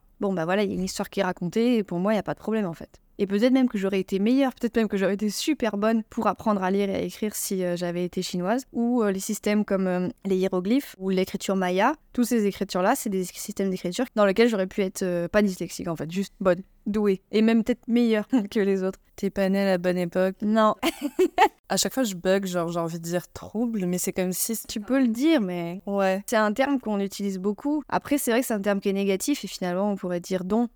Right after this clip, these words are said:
Speaker 1: si on veut le voir d'une autre manière.
Speaker 2: Est-ce que c'est un don pour toi ?
Speaker 1: <laughs> Alors, au début, je pensais que ça l'était pas. Ça m'a pris du temps avant de le voir de cet angle-là. En vrai, je l'ai toujours vu comme un obstacle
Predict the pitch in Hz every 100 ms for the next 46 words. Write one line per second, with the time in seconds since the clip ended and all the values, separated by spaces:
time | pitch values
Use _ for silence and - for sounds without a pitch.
0 | - - - 247 - 190 190 196 220 247
1 | 208 196 190 185 185 170 185 175 - -
2 | - - 403 339 262 208 202 202 202 196
3 | 226 202 185 196 - - 453 - 415 -
4 | 359 - - - 214 208 240 240 269 247
5 | 392 - 247 214 269 - 208 196 196 185
6 | - 170 320 - - 214 226 339 285 262
7 | 269 226 190 196 202 202 208 196 202 202
8 | 202 202 190 185 165 180 220 220 214 254
9 | 294 240 214 - 254 220 214 240 208 185
10 | 180 190 - 208 233